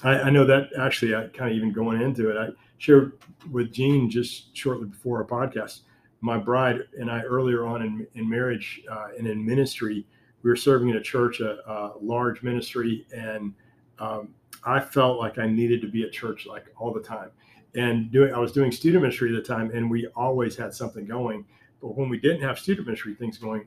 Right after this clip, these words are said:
we had other ministries in the church going, and all the staff were expected to be there. So I literally was,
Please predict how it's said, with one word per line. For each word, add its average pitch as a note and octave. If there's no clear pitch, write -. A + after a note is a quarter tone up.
we C3
had A#2
other C#3
ministries G#2+
in A2+
the A2
church -
going, A2+
and B2
all B2
the A#2+
staff A#2
were A2
expected G#2+
to G#2
be D3+
there. A2
So -
I C#3
literally B2
was, A2+